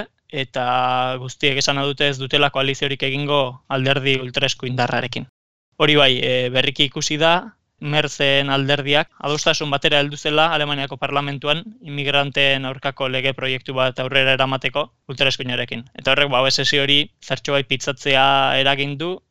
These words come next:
eta kezka ere sortu da, ea gobernuan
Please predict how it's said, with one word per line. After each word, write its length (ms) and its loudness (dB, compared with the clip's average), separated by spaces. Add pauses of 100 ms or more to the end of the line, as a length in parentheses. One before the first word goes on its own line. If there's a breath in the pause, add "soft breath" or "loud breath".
eta 400 -4
kezka 480 0
ere 240 2
sortu 380 -6
da, 320 2
ea 340 4
gobernuan 720 -2